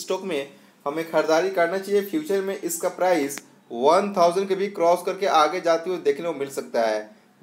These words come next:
जो कि आप लोग के सामने में इसका price देख सकते हो।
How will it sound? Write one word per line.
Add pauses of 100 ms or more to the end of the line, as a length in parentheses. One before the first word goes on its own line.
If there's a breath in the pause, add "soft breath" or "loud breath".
(120)
जो
कि
आप
लोग
के
सामने
में
इसका
price (160)
देख
सकते
हो।